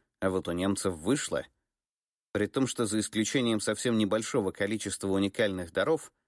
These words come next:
остальные благородные семьи обладают типовыми умениями — то есть исходные данные были для всех одинаковыми.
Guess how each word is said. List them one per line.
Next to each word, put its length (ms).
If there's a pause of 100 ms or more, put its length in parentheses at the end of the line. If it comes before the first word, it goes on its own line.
(540)
остальные 540
благородные 640
семьи 340
обладают 560
типовыми 540
умениями — 680 (500)
то 100
есть 220
исходные 540
данные 400
были 240
для 200
всех 260
одинаковыми. 800